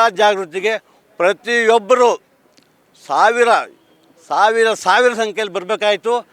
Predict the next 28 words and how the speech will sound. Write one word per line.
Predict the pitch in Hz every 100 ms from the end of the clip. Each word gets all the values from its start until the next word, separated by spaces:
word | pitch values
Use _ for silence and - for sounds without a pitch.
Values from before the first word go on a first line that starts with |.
| _ _
ಆದರೂ | 127 190 202
ಕೂಡ | 214 214
ಇಷ್ಟು | 226 202 160
ಕಷ್ಟಪಟ್ಟು | 175 202 - 240 208 185
ಇವ್ರು | 208 165
ಮಾಡೋದ್ರಿಂದ | 180 220 220 196 202 208 _ -
ಇಷ್ಟು | 175 - 214
ಜನ | 208 202
ಸೇರಿರೋದೇ | - 190 226 226 202 175 196 196 _ -
ಇದೊಂದು | 151 156 151
ದೊಡ್ಡ | 170 170 233
ಸಾಧನೆ | - 175 196 202
ಅಂತ | 196 180
ನಾನಾದರೂ | 170 180 185 170
ಕೂಡ | 165
ಭಾವಿಸ್ತೀನಿ. | 170 151 185 175 196 214 214 _ - - _ 143
ಹಾಗಾಗಿ | 151 175 202 190
ಇನ್ನು | 208
ಮುಂದಾದರೂ | 196 160 214 240 247 247
ಕೂಡ | 247 214 208 139 - _ _
ಕನ್ನಡಿಗರು | 160 202 214 214 208 226 240
ಸ್ವಯಂ | - - - 185 254 269 196
ಜಾಗೃತರಾಗಿ, | 220 214 202 190 196 190 220 190 _ _ _ _ _ _ _ - _ _ -
ದಂಗೆ | 180 220 233
ಹೇಳಿ | 233 226
ಅಂತ | 220 196
ಹೇಳಲ್ಲ | 220 220 220
ನಾನು, | 214 202 180